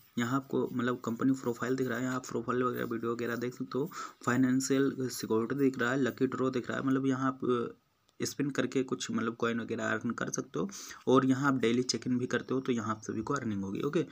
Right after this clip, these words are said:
मतलब कुछ कॉइन वगैरह मिल जाएंगे। अब गाइस देखो, यहाँ आप इन्वेस्ट कर सकते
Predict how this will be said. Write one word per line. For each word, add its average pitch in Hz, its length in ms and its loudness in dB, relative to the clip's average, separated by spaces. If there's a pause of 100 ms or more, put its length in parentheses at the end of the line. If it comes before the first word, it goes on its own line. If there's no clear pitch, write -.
(240)
मतलब 147 140 10
कुछ 151 140 4
कॉइन 113 280 4
वगैरह 110 240 0
मिल 107 200 0
जाएंगे। 98 340 -4 (300)
अब 135 100 4
गाइस 160 160 4
देखो, 156 200 0
यहाँ 139 300 4
आप 135 140 0
इन्वेस्ट 127 380 0
कर 123 100 2
सकते 127 200 -6